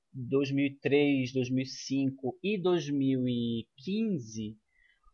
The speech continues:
o Angu desempenhou um papel super importante, assim,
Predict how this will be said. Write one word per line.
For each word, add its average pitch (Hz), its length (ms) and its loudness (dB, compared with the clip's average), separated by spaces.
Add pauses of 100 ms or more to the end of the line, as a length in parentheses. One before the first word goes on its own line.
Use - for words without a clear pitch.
o 156 180 4
Angu 185 220 6
desempenhou 180 420 -2
um 175 60 -4
papel 170 300 6
super 202 280 2
importante, 208 640 2
assim, 160 760 -2